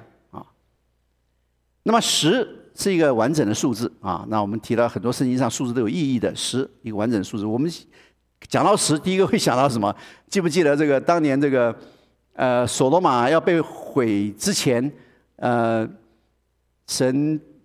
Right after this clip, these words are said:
这个带了罗-，带-，带了这个亚伯拉罕啊，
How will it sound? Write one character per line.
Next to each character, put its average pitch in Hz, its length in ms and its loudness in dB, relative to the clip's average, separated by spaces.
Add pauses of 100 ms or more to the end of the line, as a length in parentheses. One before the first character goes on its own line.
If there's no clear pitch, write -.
这 160 100 -2
个 135 100 0
带 156 280 2
了 127 180 2
罗-， 117 240 2 (260)
带-， 147 280 2
带 170 240 2
了 143 100 2
这 135 100 0
个 123 140 2
亚 113 100 2
伯 113 140 2
拉 156 100 4
罕 143 160 2 (240)
啊， 95 300 -6